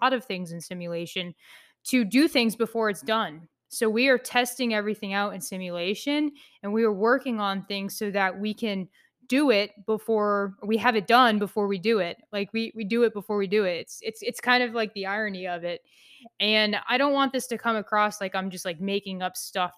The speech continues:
for the sake of talking. Like, I think there's an, some actual validity in this process where you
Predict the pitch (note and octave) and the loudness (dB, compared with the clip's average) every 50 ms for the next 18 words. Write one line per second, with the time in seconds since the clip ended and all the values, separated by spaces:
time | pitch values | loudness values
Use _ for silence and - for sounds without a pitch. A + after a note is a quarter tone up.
0 | - _ F3+ F3+ E3+ F3 - - - F3+ F3 - E3+ - - - E3+ D#3+ E3+ - | -12 _ -10 -10 -8 -10 -8 -4 -4 -4 -4 -4 -8 -8 -8 -6 -6 -6 -6 -4
1 | - B3+ C4 B3+ A#3+ G#3 G3 G3 G3 G3 - B3+ B3 A3+ A#3+ G#3+ G#3+ - G#3 G3+ | -2 -2 0 0 0 0 0 -2 -4 -4 -2 -2 -2 0 0 0 0 0 -2 -6
2 | G3+ - - - - G#3 G3 - F3+ F#3+ G#3 - - - A3+ G#3 F#3 E3 E3 F3+ | -8 -8 -10 -8 -8 -8 -4 0 0 0 0 0 -4 -6 -4 -4 -4 -4 -6 -6
3 | F3 E3+ F3 F3 F#3+ G3 G3+ A3 A#3 A#3+ - - - G3 F#3+ F#3+ F#3+ F3+ D#3+ - | -4 -4 -4 -4 -2 -2 0 0 0 0 -2 -4 -4 -4 -4 -2 -4 -4 -4 -6
4 | - - - - _ _ _ _ _ _ - F#3+ E3 E3 F#3+ - - D4 C#4+ G3+ | -6 -8 -8 -12 _ _ _ _ _ _ -8 -4 -2 -2 -2 -2 -2 0 0 0
5 | - - - G#3 G3+ A3+ A#3 A3+ A3+ A3 G#3+ G#3+ G#3 G#3 G3+ G#3+ A3+ G#3+ | -2 -4 -4 0 2 4 4 6 6 6 4 4 2 -2 -2 -2 -2 -2